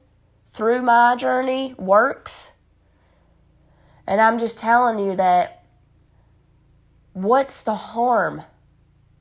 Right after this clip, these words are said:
in just seeing if it'll happen for you? What's the harm? What, you put yourself out there and a few people say you're annoying? <laughs> Compare that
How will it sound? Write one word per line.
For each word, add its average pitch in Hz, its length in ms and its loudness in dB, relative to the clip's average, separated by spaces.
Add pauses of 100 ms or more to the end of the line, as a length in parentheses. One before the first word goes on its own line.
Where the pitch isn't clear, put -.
(140)
in 202 160 -6
just 202 300 -4
seeing 190 560 -8 (1300)
if 196 260 -10
it'll 196 220 -4
happen 175 400 -8
for 165 140 -12
you? 160 340 -10 (1400)
What's 214 280 -10
the 185 100 -6
harm? 180 440 -6 (1700)
What, 175 340 -2
you 156 60 -14
put 185 260 -10
yourself 180 360 -4
out 185 240 0
there 196 300 2
and 175 80 -4
a - 40 -18
few 180 160 -10
people 190 580 -6 (320)
say 196 300 -2
you're 202 100 -2
annoying? 190 560 -2 (520)
<laughs> - 1000 -20
Compare 233 440 -2
that 208 560 2